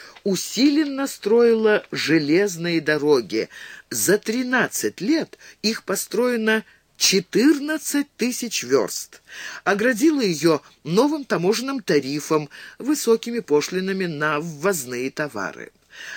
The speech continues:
Основало много училищ промышленных, сельскохозяйственных, железнодорожных,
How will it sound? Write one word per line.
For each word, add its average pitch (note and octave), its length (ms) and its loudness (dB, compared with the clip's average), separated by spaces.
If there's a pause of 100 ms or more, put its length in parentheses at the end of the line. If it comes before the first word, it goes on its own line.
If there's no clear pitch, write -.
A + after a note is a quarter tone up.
Основало A#3 540 2
много D4 300 0
училищ A3+ 720 2
промышленных, A3 840 -2 (220)
сельскохозяйственных, G#3+ 1300 0 (160)
железнодорожных, E3+ 1120 0